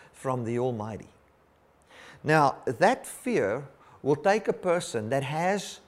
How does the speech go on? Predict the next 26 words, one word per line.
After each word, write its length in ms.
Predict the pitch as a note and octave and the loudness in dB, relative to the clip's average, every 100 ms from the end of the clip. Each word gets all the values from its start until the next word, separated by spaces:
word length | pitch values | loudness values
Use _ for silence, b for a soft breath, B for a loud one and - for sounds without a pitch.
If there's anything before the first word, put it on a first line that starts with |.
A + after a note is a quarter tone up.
| _ _ _ _ _ _ _ _ | _ _ _ _ _ _ _ _
no 340 | A#2 C3+ F3+ A#3+ | -6 0 2 2
food 680 | - - A3 D#3+ B2 B2 | -2 -2 4 4 4 -2
to 80 | - | -8
give 260 | A#2 D3+ C3 | -4 -2 -2
his 140 | B2 | -4
children 680 | - - E3 D3 F#2 E2+ F2+ B2+ _ _ _ B B B | -10 -4 0 0 -4 -12 -16 -20 _ _ _ B B B
and 240 | D3+ D3 | -2 0
take 240 | G3 E3 C#3+ | 2 2 2
that 280 | D3+ A3+ G#3 | 2 2 2
money 500 | F3+ A#2 F2+ F#2 B2 - b b - | 2 2 -4 -10 -14 -20 b b -4
and 300 | D3+ C3+ A#2 | -2 0 8
give 260 | F#3 E3+ | 8 8
it 360 | A#2 A#2 - - b b b _ | 4 0 -4 -20 b b b _
to 220 | D#3 D#3 | -2 2
a 100 | D3 | 2
man 580 | C#3 C3+ F#3+ C3 G#2 C#3+ C#3 B B B | 2 2 0 0 -4 -6 -8 B B B
that 360 | A#2+ A#2+ C#3+ C#3 | -6 2 4 4
will 140 | C#3 | 0
go, 160 | C3+ - | 2 0
that's 200 | C3 C3 | 2 2
gonna 200 | C3+ C#3 | 2 0
buy 260 | B2 C3+ C3 | 2 0 0
golden 520 | B2 C3+ D#3+ E3 E3 | 4 4 6 2 0
rings 760 | C#3 D3 G3+ D3+ G#2 G2+ - - | 2 2 2 0 -2 -6 -12 -18
for 240 | - D3 B2+ | -6 0 0
himself, 800 | A#2+ A2 B2 F2 G2+ B2+ - | 0 -6 -8 -6 -8 -8 -18